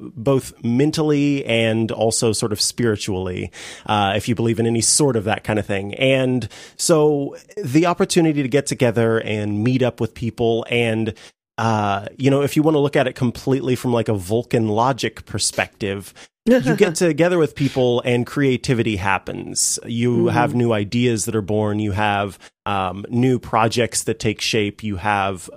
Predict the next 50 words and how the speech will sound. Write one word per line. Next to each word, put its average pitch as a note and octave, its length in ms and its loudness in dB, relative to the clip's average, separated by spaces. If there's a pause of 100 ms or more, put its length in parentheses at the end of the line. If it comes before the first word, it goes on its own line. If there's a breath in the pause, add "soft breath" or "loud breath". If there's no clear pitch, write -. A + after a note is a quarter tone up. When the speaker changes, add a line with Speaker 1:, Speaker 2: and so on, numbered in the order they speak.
(120)
Speaker 1:
new A#2+ 220 0
possibilities C#3 1040 -2
that A2+ 120 -4
exist, G#2+ 640 -4
and B2+ 280 0
you D#3 100 -2
make E3 260 0
new F3+ 160 4
contacts. - 960 -2
So C3 480 2 (380 loud breath)
all G3+ 260 4
of D#3+ 120 -2
that A2 300 2 (140)
is, A#2 320 0
uh, G#2+ 340 0
a A2 100 2
good A2 260 2
reason A2 520 0
to, G2+ 260 -2
to - 140 -6
go G#2+ 560 0
and A2+ 160 0
participate A2+ 600 -2
in G#2 100 0
this. G2+ 340 -2 (360 loud breath)
And C3 380 2 (380)
heck, E3 420 -2 (380 loud breath)
a C#3 140 4
lot D3 160 4
of G3 60 -6
people D3 300 2
seem C3+ 540 2
to B2+ 200 -2
suggest B2 720 0
that A#2+ 120 -4
they A#2 80 2
get A2 240 0
way A#2 320 2
more C3+ 220 2
value G#2 480 0
out A2+ 200 4
of G#2 120 -2
non-W A2+ 720 2
W G2 260 -2
D G2 120 -4
C G2 240 -4
events F#2+ 460 -4
than F#2+ 220 -2
they G2 140 -2
do F#2 400 -4